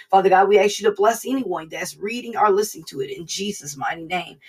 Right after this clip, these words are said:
Amen. So the key verse today is Hebrews twelve and eleven. "No discipline seems pleasant at the time, but painful later on. However,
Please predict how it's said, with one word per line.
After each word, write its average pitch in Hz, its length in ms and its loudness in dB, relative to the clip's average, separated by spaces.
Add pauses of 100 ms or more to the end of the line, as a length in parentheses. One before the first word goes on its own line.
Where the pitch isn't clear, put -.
(340)
Amen. 175 920 4 (240)
So 190 160 0
the 190 100 4
key 214 220 -2
verse 190 320 0
today 185 240 2
is 190 100 2
Hebrews 180 400 -6
twelve 175 260 0
and 202 80 0
eleven. 208 380 2 (220)
"No 196 180 6
discipline 208 400 2
seems 190 320 0
pleasant - 480 0
at 143 160 -8
the - 80 -12
time, - 500 -2 (280)
but - 240 2
painful - 560 0
later 185 300 4
on. - 260 -2
However, - 720 -2